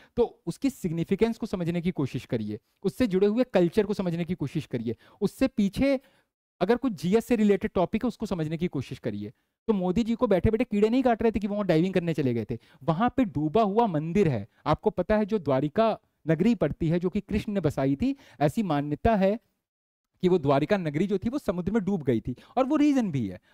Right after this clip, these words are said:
अब एग्जाम में क्वेश्चन आ सकता है, जो द्वारिका है exactly, वो गुजरात के किस हिस्से में पड़ती है? आप एक बार मैप उठा के देख लीजिएगा, यहाँ पे मैप अवेलेबल नहीं, वरना मैं आपको भी यहीं दिखाता, खोलूंगा, टाइम लगेगा उसमें।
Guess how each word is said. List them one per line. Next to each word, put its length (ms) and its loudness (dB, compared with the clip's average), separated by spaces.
अब 80 2
एग्जाम 280 0
में 100 -2
क्वेश्चन 260 -4
आ 100 -2
सकता 300 -4
है, 60 2
जो 120 -4
द्वारिका 500 2
है 180 2
exactly, 500 0
वो 120 4
गुजरात 500 0
के 100 2
किस 200 -2
हिस्से 260 0
में 120 0
पड़ती 340 -2
है? 160 -4
आप 120 4
एक 100 2
बार 100 4
मैप 240 0
उठा 160 -2
के 120 0
देख 260 0
लीजिएगा, 280 2
यहाँ 220 -2
पे 80 -4
मैप 280 -2
अवेलेबल 340 0
नहीं, 140 -4
वरना 160 0
मैं 80 -2
आपको 200 -6
भी 80 -4
यहीं 160 -2
दिखाता, 360 -2
खोलूंगा, 440 -2
टाइम 200 -2
लगेगा 280 -2
उसमें। 240 -12